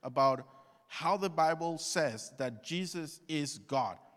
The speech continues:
Matthew one twenty-three says, "Behold, the vir-, the virgin shall be with, with, I'm sorry. Behold, the virgin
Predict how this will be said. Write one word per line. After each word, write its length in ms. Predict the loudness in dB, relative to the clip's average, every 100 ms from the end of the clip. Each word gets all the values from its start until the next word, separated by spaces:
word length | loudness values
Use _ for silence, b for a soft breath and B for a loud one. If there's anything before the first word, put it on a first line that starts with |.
| _ _ _ _ _ _ _ _ _ _ _ _ _ _ _
Matthew 380 | -2 0 0 -2
one 220 | 0 0
twenty-three 580 | 0 0 0 2 2 0 -4 -20 _ _ _ _ _
says, 460 | -6 -2 -2 -6 -18 _ _ _ _ _ _ _ _ _ _ _ _ _ _ _ _ _ _ _ _ _ _ _ _ _ -20 -20 _ -2
"Behold, 680 | 0 4 6 6 6 2 -4 -6
the 100 | -2
vir-, 300 | 0 0 -4 -4
the 160 | 0 2
virgin 600 | 4 2 2 -4 -6 -8 -14 _
shall 300 | -4 0 0
be 220 | 0 -2
with, 320 | 0 -4 -4 -6 -8
with, 260 | -2 -2 -4 -20 -10
I'm 140 | -8 -6
sorry. 320 | -6 -6 -8 B B B 0
Behold, 320 | 6 10 10
the 80 | 8
virgin 540 | 2 0 0 -2 -4